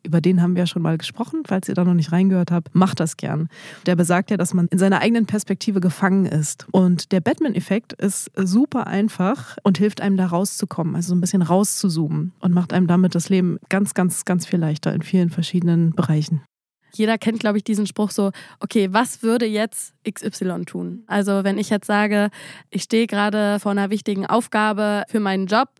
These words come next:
Speaker 2: was würde Fanny jetzt tun? Weil ich irgendwie denke, dass du immer ganz tolle Entscheidungen triffst. Und das ist ja dann quasi dieser abgeleitete Batman-Effekt, oder?
Speaker 1: Ganz genau, ja. Das ist das Gleiche tatsächlich. Und dieses Prinzip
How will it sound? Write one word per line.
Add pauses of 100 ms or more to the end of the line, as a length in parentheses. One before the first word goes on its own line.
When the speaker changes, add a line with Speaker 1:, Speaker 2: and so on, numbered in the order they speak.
(280)
Speaker 2:
was
würde
Fanny
jetzt
tun? (220)
Weil
ich
irgendwie
denke,
dass
du (300)
immer
ganz
tolle
Entscheidungen
triffst.
Und
das
ist
ja
dann
quasi
dieser
abgeleitete
Batman-Effekt,
oder? (120)
Speaker 1:
Ganz
genau,
ja. (100)
Das
ist
das
Gleiche
tatsächlich. (520)
Und
dieses
Prinzip